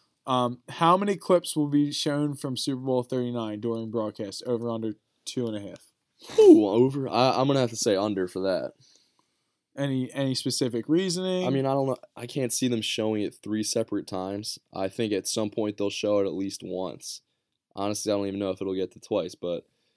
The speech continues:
Speaker 2: um, I think they'll mention it a couple times, uh, like, like McNabb's vomiting i-, incident and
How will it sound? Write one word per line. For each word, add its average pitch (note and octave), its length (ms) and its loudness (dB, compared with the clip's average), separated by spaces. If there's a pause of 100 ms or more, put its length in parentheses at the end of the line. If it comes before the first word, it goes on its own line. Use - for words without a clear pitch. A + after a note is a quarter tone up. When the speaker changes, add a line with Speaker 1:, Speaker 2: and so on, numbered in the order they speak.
(260)
Speaker 2:
um, F#2 520 -4
I G#2 120 -2
think B2 160 -2
they'll A2+ 120 4
mention G#2+ 320 -2
it A#2+ 80 0
a - 20 -2
couple A#2+ 260 0
times, B2+ 480 -6 (140)
uh, F2+ 280 -12
like, F2 240 -6 (320)
like F#2 160 -6
McNabb's F2+ 680 -6 (400)
vomiting G#2 400 0
i-, G#2+ 140 -4
incident G#2 520 -4
and F2+ 500 -8